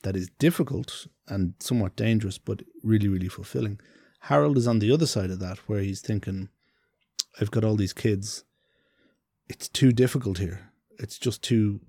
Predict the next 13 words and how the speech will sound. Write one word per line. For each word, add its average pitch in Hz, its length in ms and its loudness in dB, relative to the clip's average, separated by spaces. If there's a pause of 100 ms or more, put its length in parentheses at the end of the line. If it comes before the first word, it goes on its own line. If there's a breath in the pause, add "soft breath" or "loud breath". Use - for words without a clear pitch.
(140)
difficult. 107 380 -2
There, 104 240 -2
there 104 240 -2
isn't 127 220 6
a 101 60 4
house 104 260 0
for - 120 -8
them. 95 280 -6 (840)
The 117 60 -12
kids 120 240 2
are 117 60 2
getting 110 220 -2
sick - 400 -4